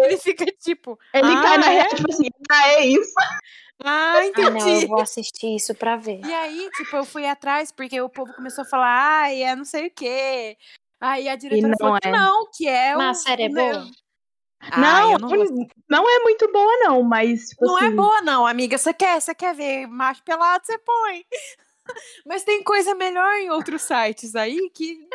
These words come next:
Speaker 2: <laughs>
Speaker 1: entendeu?
Speaker 3: Não,
Speaker 1: Homem
Speaker 3: eu vou,
Speaker 1: pelado
Speaker 3: eu
Speaker 1: por
Speaker 3: vou ser
Speaker 1: homem
Speaker 3: muito
Speaker 1: pelado.
Speaker 3: sincera com vocês. Não é um negócio que eu acho muito bonito, não.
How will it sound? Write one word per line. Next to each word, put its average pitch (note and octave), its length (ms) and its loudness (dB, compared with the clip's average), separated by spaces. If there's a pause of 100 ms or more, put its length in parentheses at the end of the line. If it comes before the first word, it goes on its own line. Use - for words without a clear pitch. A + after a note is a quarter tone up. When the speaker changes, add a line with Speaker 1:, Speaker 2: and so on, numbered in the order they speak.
(220)
Speaker 2:
<laughs> - 560 -10 (420)
Speaker 1:
entendeu? D#4 540 0
Speaker 3:
Não, A4+ 760 0
Speaker 1:
Homem F#4 180 0
Speaker 3:
eu - 100 2
vou, - 0 -
Speaker 1:
pelado D#4+ 240 4
Speaker 3:
eu G4 60 -2
Speaker 1:
por F#4 80 -2
Speaker 3:
vou F#4+ 80 0
ser F#4+ 60 0
Speaker 1:
homem F4+ 120 -6
Speaker 3:
muito F4+ 180 -6
Speaker 1:
pelado. G4 140 -6
Speaker 3:
sincera E4+ 220 -6
com D#4+ 120 -20
vocês. D#4+ 420 -4 (320)
Não F#4 160 -6
é F#4 40 -8
um F4 120 -8
negócio E4+ 420 -4
que E4+ 80 -6
eu D#4+ 120 -4
acho E4 220 -10
muito E4+ 220 -6
bonito, F#4 460 -4
não. G#3+ 360 -6